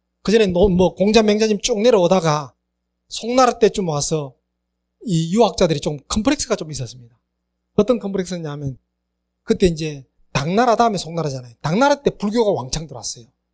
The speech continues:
그 다음에 이제 도교가 있을, 들어왔을 때는 뭐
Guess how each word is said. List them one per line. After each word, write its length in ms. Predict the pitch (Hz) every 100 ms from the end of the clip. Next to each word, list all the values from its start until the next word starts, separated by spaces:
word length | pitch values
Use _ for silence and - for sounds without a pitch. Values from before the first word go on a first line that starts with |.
| _ _ _ _ _
그 120 | -
다음에 320 | 202 277 254 185
이제 340 | 175 165 - _ _ -
도교가 520 | 185 240 294 359 339
있을, 280 | 240 226 214 -
들어왔을 340 | 180 175 202
때는 220 | 202 170
뭐 260 | 165 160